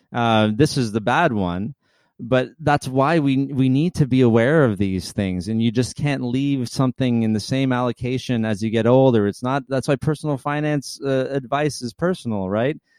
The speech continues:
Y-, as you go, it's not only personal for the person, uh, in terms of what your risk tolerance is, it's as you get older, your risk tolerance changes. Um, you personally might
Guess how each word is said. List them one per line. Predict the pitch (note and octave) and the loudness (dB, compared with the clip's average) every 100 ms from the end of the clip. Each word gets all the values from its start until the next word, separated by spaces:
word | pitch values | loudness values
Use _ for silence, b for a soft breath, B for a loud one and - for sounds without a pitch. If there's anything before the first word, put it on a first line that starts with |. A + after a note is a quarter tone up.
| _ | _
Y-, | - D3 D3+ D3 | -12 -10 -10 -12
as | D3+ D#3+ D3+ | -4 -2 -2
you | E3 | -2
go, | D3 D#3 D3+ A#2 - | 0 2 4 2 0
it's | C#3 - D#3 | -8 -10 -6
not | D3+ F#3+ | -4 -2
only | F#3+ C3+ | -2 -2
personal | - D3+ - D3 B2+ | -2 -4 -4 -4 -4
for | - | -4
the | A#2 | -8
person, | A2 C#3 C#3 A#2+ A2 G#2+ G#2+ | -4 -4 -4 -4 -2 -4 -6
uh, | A#2 A2 | -6 -6
in | A#2 | -6
terms | A2 A#2 G2+ | -6 -6 -4
of | G#2 G#2 - | -8 -8 -6
what | A#2 B2 | -4 -4
your | A2+ A2 | -4 -4
risk | A#2 A#2+ - | -2 -4 -4
tolerance | A2+ G#2 G2+ - | -2 0 -2 -4
is, | G#2 G2 | -6 -6
it's | G#2+ - | -10 -8
as | C3 E3 | -4 -4
you | F3 | 0
get | D#3 C#3 | 0 2
older, | F3+ F3 A#2 A2+ C3 _ _ _ _ _ | 2 2 4 2 -2 _ _ _ _ _
your | C3+ D3 | 0 2
risk | D#3+ - | 2 0
tolerance | D#3 D#3 D#3 D3 - | 0 2 2 0 -4
changes. | D3 E3 E3+ A2+ F2+ F2 - _ _ _ | -4 -2 -2 0 -2 -4 -14 _ _ _
Um, | B2 A#2+ A2+ A#2 - _ | 0 2 2 0 -6 _
you | B2+ D#3 | -2 0
personally | F3 E3+ F#3 F3 D3 | 4 4 4 2 0
might | C3 C3+ C#3 | 2 2 0